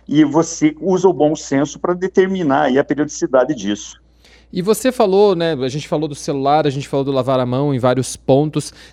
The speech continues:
Speaker 2: Tem algum outro cuidado que é importante, algum lugar que às vezes a gente não presta tanto atenção e também no dia a dia a gente pode acabar tá tocando e prejudicando?
Speaker 1: Veja, as mulheres têm que tomar um cuidado especial com a maquiagem, né? Porque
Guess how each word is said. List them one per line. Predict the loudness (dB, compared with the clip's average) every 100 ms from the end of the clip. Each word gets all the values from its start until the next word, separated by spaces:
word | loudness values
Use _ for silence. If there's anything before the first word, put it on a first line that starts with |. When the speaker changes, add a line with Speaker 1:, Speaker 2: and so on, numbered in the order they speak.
| _
Speaker 2:
Tem | 2
algum | 2 2 2 6
outro | 6 6 4
cuidado | 0 4 4 4
que | 2
é | -2
importante, | 0 -2 0 -2 0
algum | -2 0
lugar | 0 0
que | 0
às | -4
vezes | -4
a |
gente | -6 -6
não | -8
presta | -4 -2 -2 0 -2
tanto | 0 -4
atenção | -4 -4 -4 -4
e | -4
também | -4 -4
no | -4
dia | -4 0
a | 0
dia | 0 -4
a |
gente | -4 -8
pode | -6 -4 -4
acabar | -4 -2 -2
tá | -2 -4
tocando | -6 -4 2 2 2 0
e | 2 0 0
prejudicando? | -2 -2 -6 -2 0 0 -4 -12 _ _ _ _ -20 _ _ _ -20 _ _
Speaker 1:
Veja, | 2 4 4
as | 2
mulheres | 2 4 4 4 2
têm | 0
que | 2
tomar | 2 2 0
um |
cuidado | 2 0 2 0 -2
especial | -4 -4 -2 2 2 2
com | 2
a | 0
maquiagem, | 0 0 2 2 0 -4 -8 -8
né? | -2 0 0 -4 _ -20 _
Porque | 0 2 2 -2 2 4 6 6 4 2